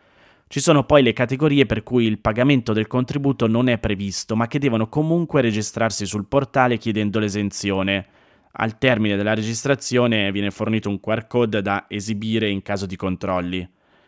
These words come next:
È il caso, come dicevamo prima, dei turisti che pernottano nel comune di Venezia,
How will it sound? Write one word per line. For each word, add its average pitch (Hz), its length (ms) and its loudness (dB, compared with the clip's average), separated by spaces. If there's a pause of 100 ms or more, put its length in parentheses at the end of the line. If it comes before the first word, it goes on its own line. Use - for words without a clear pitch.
È 127 100 -2
il 127 200 0
caso, 123 300 4
come 110 380 0
dicevamo 113 480 0
prima, 147 380 2
dei 107 160 2
turisti 120 420 -2
che 110 160 0
pernottano 104 680 0
nel 95 160 -4
comune 95 260 -4
di 90 80 -6
Venezia, 101 720 -2